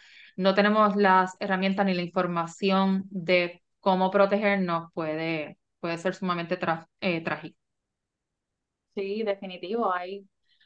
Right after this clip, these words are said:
Speaker 2: hay jóvenes que, por ejemplo, si no se les enseña, como, como acabas de mencionar, que el sexo anal también trae, eh, muchos riesgos, sobre todo con el V I H,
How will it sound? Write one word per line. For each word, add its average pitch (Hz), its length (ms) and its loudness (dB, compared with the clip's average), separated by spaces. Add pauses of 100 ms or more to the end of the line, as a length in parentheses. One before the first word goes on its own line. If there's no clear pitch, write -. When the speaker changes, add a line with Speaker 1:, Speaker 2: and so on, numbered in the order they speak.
Speaker 2:
hay 208 200 4
jóvenes 233 440 4
que, 262 120 0
por 240 120 0
ejemplo, 220 320 2
si 247 120 2
no 202 120 2
se 202 140 -2
les 214 140 0
enseña, 226 680 2 (640)
como, 196 420 -6
como 185 200 -4
acabas 180 300 4
de 226 80 -4
mencionar, 220 520 -2
que 208 100 0
el 196 100 0
sexo 190 340 -2
anal 202 240 2
también 190 420 0
trae, 196 680 2
eh, 175 1000 -4
muchos 196 380 -2
riesgos, 202 500 -2
sobre 185 720 0
todo 180 440 2
con 185 200 -12
el 175 100 -12
V 165 200 -12
I 190 120 -2
H, 185 520 -4